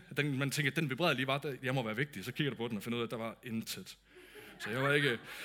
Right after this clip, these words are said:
vigtig. Der er sådan en telefon, der gerne vil have vores opmærksomhed. Måske relationer, som burde være sekundære, men som presser sig, presser sig ind i din primære sfære. Det kan også være. Måske har du et arbejde, der inviterer sig selv med hjem. <laughs> Hvem har ikke det i dag?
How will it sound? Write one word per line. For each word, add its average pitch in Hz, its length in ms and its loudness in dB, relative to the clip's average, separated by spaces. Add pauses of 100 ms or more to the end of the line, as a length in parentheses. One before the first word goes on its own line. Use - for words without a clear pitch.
(260)
vigtig. 170 220 6
Der 240 60 12
er 254 40 10
sådan 226 80 4
en 202 60 0
telefon, 240 360 8
der 170 60 4
gerne 180 140 6
vil 190 80 6
have 190 120 6
vores 165 180 4
opmærksomhed. 139 640 4
Måske 208 340 6
relationer, 196 420 6
som 160 180 2
burde 180 180 4
være 151 120 4
sekundære, 160 600 4
men 123 140 -2
som 143 160 0
presser 139 280 2
sig, 160 140 -2 (120)
presser 139 260 0
sig - 160 0
ind 196 120 4
i - 20 0
din 131 180 -4
primære 180 380 4
sfære. 139 340 2 (360)
Det 135 80 6
kan 127 100 2
også 147 120 0
være. 139 260 2 (500)
Måske 156 180 8
har 196 100 8
du 175 60 2
et 175 40 4
arbejde, 202 360 8
der 180 60 6
inviterer 175 520 6
sig 160 280 6
selv 247 280 6
med 226 100 10
hjem. 220 300 8 (360)
<laughs> - 440 -20
Hvem 208 120 4
har 196 140 4
ikke 214 160 4
det 220 140 8
i 190 40 4
dag? 156 260 2